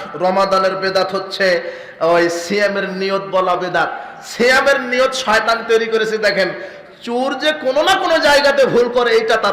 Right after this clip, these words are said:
প্রমাণ। দেখবেন, এই নিয়ত বলছে, "নাওয়াইতু আন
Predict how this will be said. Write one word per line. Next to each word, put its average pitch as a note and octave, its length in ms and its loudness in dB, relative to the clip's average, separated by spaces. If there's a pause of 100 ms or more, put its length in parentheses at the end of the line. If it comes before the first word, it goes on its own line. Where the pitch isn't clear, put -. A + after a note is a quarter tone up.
প্রমাণ। D#3 320 -4 (140)
দেখবেন, A#3+ 340 2 (800)
এই F3 200 2 (340)
নিয়ত C4+ 460 2
বলছে, B3+ 340 4 (720)
"নাওয়াইতু A3+ 1000 -2
আন G3 180 -2